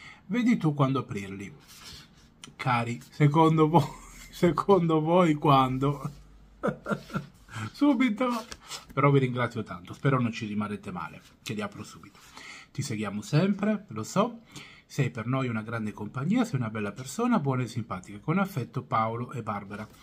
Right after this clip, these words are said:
Voi vi ricorderete sicuramente gli altri pacchetti che mi hanno mandato loro, anche il regalo per mia mamma, vi ricordate? E sono sempre gentilissimi. Vi mando un bacione a tutte e due. Adesso però è da stamattina che aspetto, apriamo il pacco.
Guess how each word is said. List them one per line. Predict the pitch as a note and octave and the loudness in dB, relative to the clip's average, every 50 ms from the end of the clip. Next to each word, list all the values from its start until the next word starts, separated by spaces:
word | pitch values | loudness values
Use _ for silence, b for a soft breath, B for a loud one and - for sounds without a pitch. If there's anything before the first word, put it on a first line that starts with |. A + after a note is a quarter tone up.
| B B B B B B | B B B B B B
Voi | C#3+ D3 D3 | 6 6 8
vi | C#3 | 8
ricorderete | C#3 C3 - C3+ B2+ B2+ C3+ C#3 C3+ C#3 B2+ | 6 4 2 -2 -2 0 2 2 0 0 -2
sicuramente | A2 - A#2 A#2+ B2+ B2+ B2 B2+ C3 B2+ - B2 G#2+ - | -10 -10 -6 -4 -2 -2 0 0 -2 -2 -2 -4 -6 -6
gli | A2+ A#2 B2 | -6 -2 2
altri | C3 C3 C#3 C#3 C#3 A#2 | 2 2 2 2 -4 -4
pacchetti | - A2 A2 - - C3 B2+ - C#3+ | -4 -6 -6 -4 -6 -6 -4 -4 -4
che | - A2+ | -4 -4
mi | G2+ G#2+ | -4 -4
hanno | G#2+ A2 | -2 -2
mandato | G#2+ A2 A2 A2 A2+ A2+ A2+ - G#2+ | -2 -2 -2 -2 -4 -6 -6 -8 -10
loro, | G2 G2 F#2+ F#2+ G#2 C#3+ G3 A3 - - - _ _ _ - - _ _ _ _ _ - _ - - _ _ _ | -10 -8 -8 -6 -4 -2 -2 -2 -2 -4 -12 _ _ _ -20 -20 _ _ _ _ _ -20 _ -20 -20 _ _ _
anche | - - A#2 A#2 A#2+ | -8 -8 -8 -6 -6
il | A2 G#2 | -6 -6
regalo | G#2 G2 A2 G#2+ A2 G#2+ | -6 -6 -6 -6 -6 -6
per | A2+ A2 G2+ | -6 -6 -6
mia | G#2+ G#2+ G#2 | -4 -4 -4
mamma, | G#2 G#2 G2+ G2+ G2 | -4 -4 -4 -6 -6
vi | F#2+ G2+ | -8 -10
ricordate? | G2 G#2+ - - A#2+ A2+ G#2+ A2 G2+ G2+ - B2 C3 - - B B B B B B B B - | -10 -10 -8 -8 -8 -6 -6 -6 -6 -6 -6 -10 -10 -10 -12 B B B B B B B B -10
E | A#2 | -6
sono | G#2+ - C3 B2+ | -2 -2 -2 0
sempre | A#2+ - C3+ B2 - B2 A#2+ | 0 0 -2 -2 -2 -4 -4
gentilissimi. | A#2 B2 A#2+ A#2 - A2+ G#2 G#2 G2+ - - - G#2+ G2 G#2+ G2+ - | -2 -2 -4 -4 -4 -6 -6 -6 -8 -10 -10 -12 -10 -8 -8 -10 -10
Vi | - A#2+ | -10 -10
mando | A#2 A2+ A#2+ A#2+ A#2 A#2 A#2 A2 | -8 -4 -4 -4 -4 -4 -6 -6
un | G#2+ A2+ | -6 -4
bacione | A2+ A2+ A2 - B2+ A#2+ A#2 | -6 -6 -4 -6 -6 -6 -6
a | A2+ | -6
tutte | - A2+ - - A#2 | -8 -10 -10 -8 -6
e | |
due. | A#2 D#3+ A3 A#3+ A#3+ B B B B B B B B | -4 -2 -2 -2 -4 B B B B B B B B
Adesso | B - A2+ C3+ C#3 C#3 - C#3+ | B -4 0 0 0 0 -2 -2
però | - A#2 A2 A#2+ C3 C#3+ D#3 - - - - | -2 -2 0 2 2 2 0 -2 -6 -14 -8
è | B2 A2+ | -6 -6
da | A2+ | -4
stamattina | G#2 - B2+ A#2+ A#2+ A#2+ A#2+ - C#3+ C#3+ C#3 | -4 -2 -2 0 0 2 4 6 8 8 8
che | C#3 C3+ | 6 2
aspetto, | A#2+ A2 - - - C#3 D3 D3 C#3+ - E3+ E3 D3 | -4 -6 -4 -2 2 2 2 2 0 0 -2 -2 -2
apriamo | B2 - - B2 A#2+ A#2 A#2 | -4 -4 -4 -2 -2 -2 -2
il | A2+ | -4
pacco. | - - G#2 F#2+ F#2 - - - | -4 -6 -8 -8 -10 -14 -20 -20